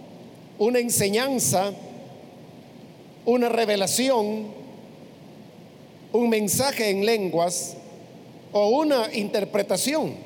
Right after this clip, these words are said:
Todo esto debe hacerse para la edificación de la iglesia. Si se habla en lenguas, que hablen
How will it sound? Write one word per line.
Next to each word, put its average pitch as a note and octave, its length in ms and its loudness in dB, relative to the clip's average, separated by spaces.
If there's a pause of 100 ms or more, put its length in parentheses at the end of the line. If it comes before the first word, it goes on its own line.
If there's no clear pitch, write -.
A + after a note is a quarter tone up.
(2000)
Todo D#4+ 340 2
esto A#3+ 460 0
debe A3 280 2
hacerse G#3+ 680 0 (640)
para G3+ 280 2
la G3 160 4
edificación G3+ 800 0
de G#3 100 2
la F#3 80 2
iglesia. D#3 540 -4 (1700)
Si A#3 200 -2
se C4+ 180 2
habla D4+ 560 2
en A#3 180 0
lenguas, F#3+ 760 -2 (960)
que A3+ 160 2
hablen A#3 600 2